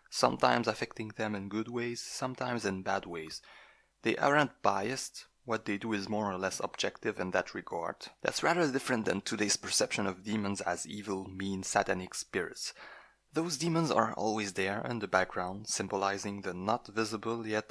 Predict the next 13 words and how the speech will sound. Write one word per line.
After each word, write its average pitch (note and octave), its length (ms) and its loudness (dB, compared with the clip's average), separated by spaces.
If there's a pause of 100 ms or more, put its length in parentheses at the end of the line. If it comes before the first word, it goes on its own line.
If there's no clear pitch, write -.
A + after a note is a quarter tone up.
always G#2 460 -2
present G#2+ 520 2
and F#2 180 -6
working F#2+ 520 -4
its - 240 -10
will. F#2 320 0 (340)
But - 200 -4 (260)
where F#3 220 0
did D#3+ 180 2
the C3 120 4
metaphor C3 520 2
come C#3 320 2
from? - 380 0